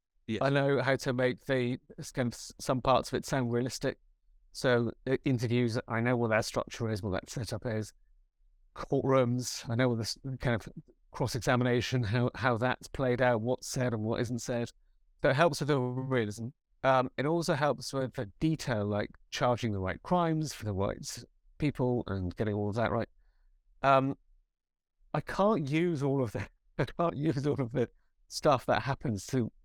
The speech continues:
Speaker 2: uh, you know, that my clients are, uh, kind of find themselves, uh, wrapped up in. Partly because some of the courtroom stuff is far more unbelievable <laughs> than the stuff that we have been writing.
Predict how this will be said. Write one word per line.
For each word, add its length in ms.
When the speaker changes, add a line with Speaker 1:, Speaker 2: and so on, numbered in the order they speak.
Speaker 2:
uh, 60
you 120
know, 120
that 120
my 200
clients 480
are, 140
uh, 240
kind 160
of 80
find 240
themselves, 460
uh, 120
wrapped 360
up 200
in. 160
Partly 400
because 720
some 280
of 180
the 100
courtroom 540
stuff 480
is 280
far 300
more 280
unbelievable 840
<laughs> 360
than 180
the 80
stuff 480
that 100
we 120
have 180
been 180
writing. 360